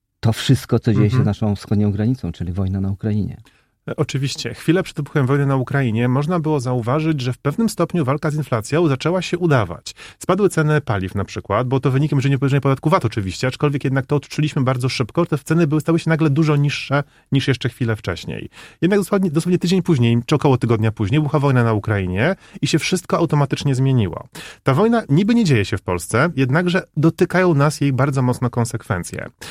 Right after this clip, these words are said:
Speaker 2: E, dlaczego? No bo automatycznie wraz z wojną na Ukrainie pojawiły się wszelkiego rodzaju tutaj embarga na współpracę z Rosją i automatycznie też wzrosły ceny wszelkiego rodzaju paliw, czy zarówno, zarówno, zarówno ropy naftowej, jak też gazu ziemnego,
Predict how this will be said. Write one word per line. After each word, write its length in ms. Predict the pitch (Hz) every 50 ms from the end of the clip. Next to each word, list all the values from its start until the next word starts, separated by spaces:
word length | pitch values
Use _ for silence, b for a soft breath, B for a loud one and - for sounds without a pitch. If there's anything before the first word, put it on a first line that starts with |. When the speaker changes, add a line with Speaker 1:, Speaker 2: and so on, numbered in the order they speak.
| B B B B B B B
Speaker 2:
E, 180 | - 120 120 120
dlaczego? 540 | 117 127 170 180 - - 143 104 82 - -
No 100 | 113 120
bo 80 | 131 160
automatycznie 580 | 165 - 165 165 156 - - - - 208 160
wraz 180 | 127 135 175 147
z 20 |
wojną 160 | 151 160 156
na 80 | 151 147
Ukrainie 420 | 139 131 135 123 107 101 113 139
pojawiły 460 | 127 - 143 139 139 131 160 180 196 170
się 340 | - - 147 147 156 156 147
wszelkiego 420 | - - 147 127 - 160 170 175
rodzaju 400 | 160 151 131 131 143 147 147 147
tutaj 220 | - 135 143 139 -
embarga 560 | - 143 135 127 120 131 143 156 143 147 143 139
na 280 | 123 123 123 127 131 B B B B B
współpracę 680 | B - - - 156 - 139 139 135 - - 139 135 123
z 120 | 113 117 123 127 120
Rosją 560 | 120 117 107 104 - - 101 101 120 156 165 B B B B B B B
i 60 | -
automatycznie 560 | 175 180 - 196 190 175 - - - 180 160 -
też 220 | - 135 147 143
wzrosły 500 | 127 123 131 135 139 - - 143 143 139
ceny 400 | - - 131 120 117 120 120 127
wszelkiego 400 | - - 147 127 - 151 147 156
rodzaju 580 | 147 143 123 120 123 123 123 131 139 147 156 -
paliw, 460 | - 185 151 110 90 - - - - _
czy 120 | - 139 127
zarówno, 360 | 131 143 127 139 135 131 131 120
zarówno, 400 | 117 143 147 135 139 135 131 - -
zarówno 460 | 117 135 151 147 135 135 127 127 123
ropy 300 | 123 127 139 139 - 147
naftowej, 540 | 143 135 - - 143 139 131 139 135 131 123
jak 140 | 123 113
też 140 | - 117 104
gazu 220 | 104 123 123 135 123
ziemnego, 540 | 123 127 127 127 127 123 120 123 123 123